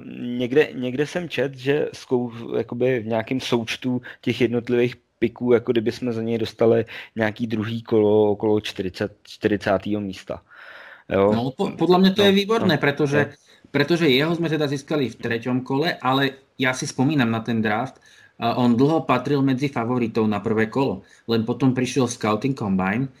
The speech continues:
Speaker 2: kde on, ja neviem, či prišiel nepripravený, alebo jednoducho tých štyridsať yardov nie je jeho, e,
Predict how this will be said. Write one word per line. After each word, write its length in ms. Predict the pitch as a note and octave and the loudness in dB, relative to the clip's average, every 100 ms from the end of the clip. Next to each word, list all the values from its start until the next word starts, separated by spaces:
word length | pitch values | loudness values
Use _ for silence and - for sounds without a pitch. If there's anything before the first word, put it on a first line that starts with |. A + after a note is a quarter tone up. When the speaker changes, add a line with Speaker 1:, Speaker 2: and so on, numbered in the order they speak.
| _ _ | _ _
Speaker 2:
kde 400 | A#2+ A2 A2 G#2+ A2 | 0 4 4 4 2
on, 240 | B2+ B2+ B2 | 2 0 0
ja 80 | A2 | -2
neviem, 240 | A2+ F#3+ - | 0 0 -2
či 160 | A2 | -4
prišiel 320 | G#2 - A2+ | -8 -4 -2
nepripravený, 720 | G#2+ A2 B2 B2+ C3 C3+ D3 B2 | -2 -2 0 0 2 0 -2 -2
alebo 160 | B2 | 0
jednoducho 800 | B2+ C3+ C3+ B2+ C3 - B2+ A#2+ - - _ | 0 0 0 2 0 0 -2 -2 -12 -20 _
tých 240 | - A2+ - | -6 -6 0
štyridsať 400 | A#2 A#2+ C3 A2+ | 2 4 4 2
yardov 320 | A2+ A#2 B2 | 2 2 2
nie 240 | A#2 A2+ | 2 0
je 160 | A2+ G#2+ G#2 G#2 | 2 2 2 0
jeho, 320 | A#2 G#2+ G2+ | 0 -2 -2
e, 640 | - - _ _ - G#2 | -8 -20 _ _ -8 -4